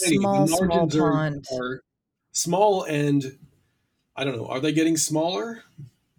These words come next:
Speaker 1: I don't know. But they're, they're very
Speaker 2: I don't know.
Speaker 1: small.
Speaker 2: All I, all I know is, like, the final number of, what, the final number of votes for the Hugos were, like, one to two thousand.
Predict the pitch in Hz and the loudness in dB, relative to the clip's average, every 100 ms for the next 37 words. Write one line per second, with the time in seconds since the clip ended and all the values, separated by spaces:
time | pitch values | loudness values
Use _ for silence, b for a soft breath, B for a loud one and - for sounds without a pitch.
0 | _ _ - 151 196 208 - - _ _ | _ _ -12 -8 -6 -6 -8 -14 _ _
1 | _ _ _ - 123 139 135 131 120 135 | _ _ _ -14 -4 0 0 0 -2 -2
2 | 131 175 196 311 - 370 - 226 311 - | 0 0 0 2 0 -2 2 2 2 2
3 | 247 285 339 311 330 - 208 175 - - | 2 2 0 -2 -2 -2 -2 -2 -8 -12
4 | - - - 190 190 - 226 277 247 214 | -14 -20 -8 -6 -4 -4 -2 0 -2 -2
5 | - - 185 208 226 202 - 175 160 151 | -6 -6 -2 0 2 2 2 0 -4 -10
6 | - _ - 190 - 165 - 190 226 202 | -20 _ -12 -8 -6 -6 -4 -2 -2 -2
7 | 202 185 165 151 143 180 - - 165 151 | -2 0 0 0 -2 -4 -4 -10 -8 -6
8 | 156 156 180 156 156 147 151 147 - _ | -2 -2 0 -4 -6 -8 -6 -8 -12 _
9 | _ _ _ _ _ _ - 151 175 208 | _ _ _ _ _ _ -10 -4 -2 -2
10 | 202 180 190 180 180 156 160 156 127 139 | -2 -4 -2 -2 -2 0 0 -2 -6 -10
11 | - | -14